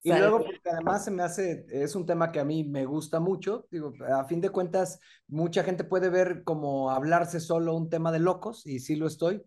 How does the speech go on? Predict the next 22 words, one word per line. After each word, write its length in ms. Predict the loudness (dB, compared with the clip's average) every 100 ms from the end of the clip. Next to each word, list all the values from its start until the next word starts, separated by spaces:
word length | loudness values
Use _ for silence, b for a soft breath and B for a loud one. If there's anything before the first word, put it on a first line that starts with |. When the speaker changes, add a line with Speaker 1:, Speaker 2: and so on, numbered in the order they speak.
| b _ -2
Speaker 1:
pero 160 | -2
Speaker 2:
Ujú. 80 | 0
Speaker 1:
por 80 | -2
otro 140 | -2 2
lado, 200 | 4 4
la 120 | 2
manera 360 | 2 -2 -2 0
en 100 | 0
la 140 | -2
que 80 | -4
te 160 | 0
hablas 420 | 2 2 0 -2 -6
sí 320 | -6 -6 -10
transforma 580 | -8 -6 -4 -4 -4 -6
tu 120 | -10
psique. 300 | -14 -14 -10
Entonces, 480 | -8 -6 -8 -6 -8
a 80 | -8
fin 160 | -8 -10
de 140 | -8
cuentas, 320 | -8 -8 -10
eso 400 | -10 -8 -8 -8